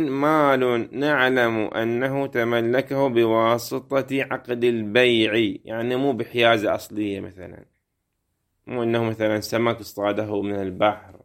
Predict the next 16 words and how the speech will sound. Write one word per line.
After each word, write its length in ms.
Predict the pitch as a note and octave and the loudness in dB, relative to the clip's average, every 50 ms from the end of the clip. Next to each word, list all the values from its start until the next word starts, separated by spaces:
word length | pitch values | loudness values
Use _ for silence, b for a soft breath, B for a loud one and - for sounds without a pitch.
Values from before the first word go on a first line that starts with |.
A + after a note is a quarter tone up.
| _ _ _ _ _ _ _ _ _ _ _ _ _ _ | _ _ _ _ _ _ _ _ _ _ _ _ _ _
أو 280 | - A2+ A2+ A2 G#2 F2 | -2 0 2 2 0 0
ط-، 180 | - - - | -4 -6 -4
طير 460 | A2 G#2+ - - - B2+ B2 A#2 G#2+ F#2+ | -4 -4 -4 -2 0 2 2 2 2 0
صاده 440 | - - G2+ G2+ G2+ G2+ G#2+ G#2+ | -2 -4 -4 -4 -4 -4 -6 -6
مثلا 280 | G2+ G2+ G2 G2+ G2+ G2+ | -8 -8 -8 -8 -8 -6
من 220 | G2 G2 G2 G2 | -6 -8 -8 -10
الهواء، 480 | G2 G2 G2 G2+ G2 G2+ G2+ F#2 - - _ _ _ _ _ - | -10 -10 -10 -8 -8 -8 -8 -10 -14 -18 _ _ _ _ _ -12
مو 120 | B2 B2 | -10 -10
هالشكل، 400 | A#2 A2 G#2 G#2+ - _ - - - _ - | -10 -12 -16 -20 -20 _ -20 -20 -20 _ -10
وإنما 320 | - - A2+ A#2 A#2+ B2 | -8 -6 -4 -4 -4 -6
شراه، 600 | A#2+ - B2 B2 A#2+ A2+ G#2+ G2+ F#2+ F#2 F#2 F2+ F#2 | -6 -4 -4 -4 -2 -2 -4 -4 -8 -12 -16 -14 -12
هذا 120 | G2+ A2 | -12 -12
شاي 260 | G#2+ - A2 A#2 A#2 A2 | -10 -8 -6 -6 -6 -6
شاريه، 640 | - A#2 - - G#2+ A2+ A#2+ A#2 G#2 F#2 - _ _ _ _ _ _ _ _ _ _ _ _ _ _ _ _ _ _ _ _ _ _ | -8 -6 -2 0 0 0 0 -2 -4 -6 -12 _ _ _ _ _ _ _ _ _ _ _ _ _ _ _ _ _ _ _ _ _ _
وليس 280 | - - A#2 B2+ B2+ B2 | -8 -6 -6 -4 -4 -4
بحيازة. 720 | A2+ A2+ A2+ A2+ A2+ A2 A2 G#2+ G#2 G#2 G2 E2+ F2+ F2+ | -4 -4 -2 0 0 2 2 2 0 0 -4 -6 -10 -14